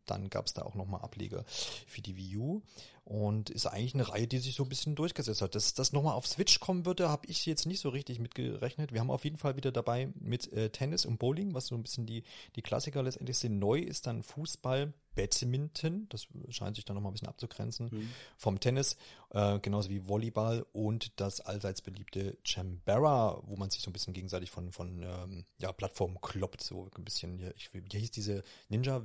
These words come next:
Speaker 1: Warriors? Nee, wie hieß das damals zu seiner Zeit? Da gab's schon mal so eine ähm, äh, kompetitive Sportsendung, äh, American, ist das Ninja Warrior gewesen? American Warriors oder irgend sowas. Jedenfalls fühlte ich mich daran erinnert,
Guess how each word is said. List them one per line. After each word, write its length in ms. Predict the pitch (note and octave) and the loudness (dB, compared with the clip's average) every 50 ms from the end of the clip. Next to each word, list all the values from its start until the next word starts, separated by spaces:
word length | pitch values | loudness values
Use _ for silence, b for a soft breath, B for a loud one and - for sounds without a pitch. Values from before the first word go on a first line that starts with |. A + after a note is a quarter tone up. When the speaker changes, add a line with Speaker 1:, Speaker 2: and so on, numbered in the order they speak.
| G#2 G#2 | -6 -6
Speaker 1:
Warriors? 400 | A2+ G#2+ A#2 B2 B2 B2 A#2+ - | -2 -2 0 0 0 0 -2 -2
Nee, 200 | G2+ G2 G2 F#2 F#2 | -4 -4 -4 -6 -8
wie 80 | G2 | -10
hieß 100 | G2+ A2 - | -10 -10 -8
das 260 | A#2 A2 - - - | -10 -10 -10 -10 -10
damals 440 | - A2 A2 A#2+ B2 A#2 A#2+ - - | -10 -8 -6 -6 -6 -6 -6 -8 -8
zu 100 | - A2+ | -8 -6
seiner 260 | G2+ G#2+ G#2+ A2 G#2+ | -6 -6 -6 -6 -6
Zeit? 320 | - - - A2 G#2 A2+ - | -6 -6 -6 -6 -6 -6 -8
Da 40 | - | -8
gab's 180 | - F#2 - | -8 -8 -6
schon 100 | - G2 F#2+ | -8 -6 -8
mal 80 | F#2+ | -8
so 80 | F#2+ F#2+ | -8 -10
eine 200 | F#2 F#2 F#2 F#2 B B B B B B B B B B B B B B - | -10 -10 -12 -14 B B B B B B B B B B B B B B -12
ähm, 680 | G2 F#2+ F2 F2 E2+ E2+ E2+ E2 E2 E2+ E2+ F2+ F2 - _ _ _ _ _ - - _ _ _ _ _ _ _ _ _ _ | -10 -8 -8 -8 -8 -10 -10 -10 -10 -10 -12 -12 -14 -16 _ _ _ _ _ -12 -12 _ _ _ _ _ _ _ _ _ _
äh, 220 | - G#2 F#2+ F2 F2 - | -6 -4 -4 -4 -6 -4
kompetitive 1300 | - - A2+ G#2+ - - G#2 - - - - B2+ C#3+ - - B2 A2 A2 G#2+ G#2 G#2 G#2 G#2 G2+ - - - | -2 -2 -2 -2 -2 -4 0 2 2 2 2 0 -2 0 4 6 8 8 8 8 8 6 4 2 0 -4 -4
Sportsendung, 1200 | - - - - - C#3 C#3 - - - - G#2+ G#2 G#2 G2+ G2+ G2+ G2+ G#2 G#2+ G#2+ A2 A2 - | -4 -4 -4 2 4 4 4 6 4 6 6 6 6 4 2 2 2 2 2 2 0 -2 -2 -4
äh, 440 | G2+ G2+ G2 F#2+ G2 - - - - | -2 -2 -2 -2 -2 -4 -6 -6 -6
American, 680 | F2+ F#2+ A2 B2+ D3 D3+ - C#3+ C3+ C#3+ D3 D3 C#3+ C#3 _ _ _ A2 A#2 - | -2 2 4 4 4 4 2 0 -2 0 -2 -4 -6 -8 _ _ _ -14 -12 -12
ist 180 | G2 F#2+ - - | -10 -10 -8 -8
das 140 | B2+ - G#2 | -8 -8 -6
Ninja 320 | F2+ F#2 A2+ C#3 C#3+ D3+ C#3 | -6 -6 -6 -4 -4 -4 -4
Warrior 260 | C#3 D3 D3 D3 D3 | -4 -4 -4 -4 -6
gewesen? 320 | - C#3+ C#3 C#3 C3 B2+ G#2+ | -8 -10 -12 -12 -10 -10 -8
American 400 | G2 G#2 A2+ B2+ - G#2+ G2 F#2+ | -6 -4 -4 -4 -4 -4 -2 0
Warriors 360 | G2+ A#2 C#3+ D3 D3 C#3+ - | 0 0 0 -2 -4 -4 -4
oder 140 | - A2+ - | -4 -4 0
irgend 220 | - D#3+ E3+ D#3+ | 0 2 2 2
sowas. 200 | C#3 C3+ A#2 A2+ | 4 4 4 4
Jedenfalls 380 | A#2+ D#3+ D3+ - C3 B2+ - - - | 4 4 6 8 8 8 8 4 0
fühlte 260 | - - E3 E3 F3 | 4 6 6 8 8
ich 140 | E3 D3+ D#3 | 8 8 6
mich 120 | D3+ C#3+ | 6 8
daran 280 | - D3+ C#3 - - F3 | 8 8 10 10 8 6
erinnert, 320 | D#3+ - C3+ B2+ B2+ B2 | 4 6 6 6 6 6